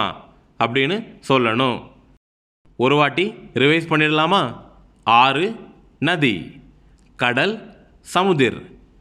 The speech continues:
குளம், தாலாப், கிணறு, குவா. இப்போ நாம பார்க்க போற வார்த்தை வீடு. நம்ம வீடுலாம் இருக்குல்ல,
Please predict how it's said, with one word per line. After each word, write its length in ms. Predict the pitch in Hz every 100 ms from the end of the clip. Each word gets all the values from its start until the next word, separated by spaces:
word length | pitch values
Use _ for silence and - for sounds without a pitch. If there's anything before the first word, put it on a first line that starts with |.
| - _ -
குளம், 600 | 143 143 165 226 - - - _ -
தாலாப், 460 | 180 185 139 95 - - - _ _ _ -
கிணறு, 400 | 147 147 143 180 233 - - - - -
குவா. 300 | 226 196 113 80 - - _ _ _ _ _ _ _ _ 123
இப்போ 180 | 143 202
நாம 300 | 196 175 160
பார்க்க 300 | 151 143 143
போற 220 | 139 139 135
வார்த்தை 340 | 127 120 175 214 - - - _ 113
வீடு. 260 | 170 208 139 92 - - _ _ _ _ _
நம்ம 220 | 123 135 135
வீடுலாம் 360 | 160 175 170 170
இருக்குல்ல, 400 | 156 170 202